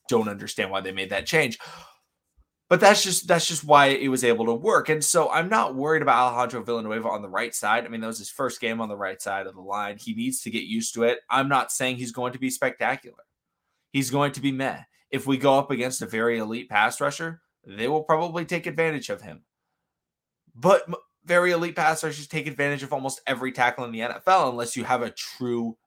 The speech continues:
star tackle. And the Ravens do have a star tackle in Ronnie Stanley. Hopefully he's able to get healthy. Hopefully the Ravens are able to come out with more details on that injury because he was not close to playing, according to Harbaugh last week.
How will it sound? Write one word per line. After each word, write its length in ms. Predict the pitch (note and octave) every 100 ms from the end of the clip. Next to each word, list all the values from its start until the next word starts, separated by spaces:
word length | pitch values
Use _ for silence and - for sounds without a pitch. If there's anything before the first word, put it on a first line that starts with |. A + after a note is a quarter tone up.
| _
star 720 | - - - - A2+ G#2+ G#2+
tackle. 540 | - G#2 F#2+ - F#2+ -
And 100 | A2
the 60 |
Ravens 340 | G2+ C#3 D#3+ G#2
do 200 | G#2+ A#2+
have 200 | G#2+ G#2
a 40 |
star 200 | G2+ G2+
tackle 340 | G2 F#2+ - G2+
in 40 |
Ronnie 200 | G2+ G2
Stanley. 520 | F#2 - C3 B2+ B2 A#2 - - _
Hopefully 340 | - E3+ E3+ D#3
he's 140 | C#3
able 160 | C3 C3
to 60 |
get 140 | A#2+ A2+
healthy. 380 | A#2+ A#2+ A#2
Hopefully 360 | A2 A#2 A#2 A#2+
the 80 | G#2+
Ravens 280 | G#2+ G#2+ G#2+
are 80 |
able 140 | G2+ G2+
to 80 | G2
come 160 | G#2+
out 100 | G2+
with 80 | G#2
more 180 | G2+ G#2
details 380 | G2+ F#2+ G2 F#2+
on 120 | G2
that 160 | F2+ -
injury 500 | A2 G#2+ G#2 G2+ F#2+ _ _ _ -
because 180 | A2+
he 60 | A2
was 160 | G2+ F#2+
not 340 | G#2+ A2 G#2+
close 220 | A2+ G#2 -
to 60 |
playing, 300 | - G2+ G2+
according 360 | F#2+ - G2+ F#2+
to 40 |
Harbaugh 460 | G2 A2 G#2 F#2+ F#2+
last 340 | G#2 G#2 -
week. 240 | G#2+ F#2